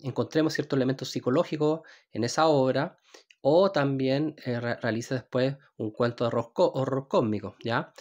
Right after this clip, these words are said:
Entonces, no hay que ser tan tajante en ello, pero sí es un criterio que nos permite entender y diferenciar quizá, eh, ciertos tipos de literatura de horror, ciertas tendencias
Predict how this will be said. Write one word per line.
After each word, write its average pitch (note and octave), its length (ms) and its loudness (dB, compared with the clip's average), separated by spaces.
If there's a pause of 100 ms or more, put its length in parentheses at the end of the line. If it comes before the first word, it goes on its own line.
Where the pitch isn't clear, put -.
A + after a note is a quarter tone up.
(160)
Entonces, C#3 440 -2 (260)
no C3+ 100 2
hay C3+ 60 2
que C#3+ 120 -2
ser D3 140 -2
tan D3 140 -2
tajante D#3+ 360 0
en F#3 80 4
ello, C3 180 4
pero C#3+ 160 0
sí G3 380 0 (340)
es - 260 -2
un E3+ 100 2
criterio E3+ 500 0
que D#3+ 80 0
nos D#3 100 2
permite D3+ 880 0 (300)
entender C3 680 0
y D#3+ 60 4
diferenciar C#3+ 600 0
quizá, E3 440 -4 (400)
eh, B2+ 480 -4 (420)
ciertos - 640 -2
tipos E3+ 400 2
de D#3 100 2
literatura C#3+ 600 0
de C3+ 100 2
horror, C#3 320 0
ciertas D3+ 420 -6
tendencias A2+ 720 -2